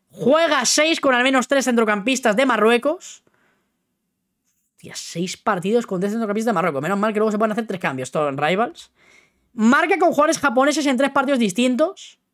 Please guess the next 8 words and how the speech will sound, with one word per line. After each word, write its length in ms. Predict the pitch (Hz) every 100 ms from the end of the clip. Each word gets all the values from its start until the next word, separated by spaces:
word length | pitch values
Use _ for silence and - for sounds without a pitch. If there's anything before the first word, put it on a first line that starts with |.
| _ _ _
Sin 320 | - - 330 453 440
conceder 760 | - 381 302 247 - 247 233 349
más 320 | 339 320 311
de 80 | 349
un 180 | 254 190
gol 200 | 269 349
por 160 | 370
partido. 480 | 185 180 202 135 110